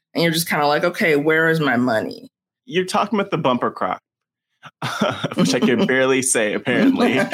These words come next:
Speaker 2: Uh, I love, I love a g-, I love a good bumper crop,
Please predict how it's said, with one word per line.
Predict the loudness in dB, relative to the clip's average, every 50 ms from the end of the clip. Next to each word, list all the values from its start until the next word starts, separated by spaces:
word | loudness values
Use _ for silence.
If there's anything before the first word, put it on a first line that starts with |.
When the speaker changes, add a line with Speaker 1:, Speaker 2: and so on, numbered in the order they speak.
| -2 0 0 0 0 0 0
Speaker 2:
Uh, | 0 0 0 0 0 0 0 0 0 -2 -4 -4 -4 -6 -4 -2 -2
I | 0
love, | 0 2 2 0 0 -2 -2
I | 0 2
love | 2 2 4 2 2 0 0
a | -2
g-, | -4 -4 -8 -10 -12 _
I | -6 -6
love | -4 -4 -2 -2 -2 0 -2
a | -2
good | -2 -4 -6 -8 -8 -8
bumper | -8 -8 -6 -8 -10 -12
crop, | -10 -8 -8 -8 -8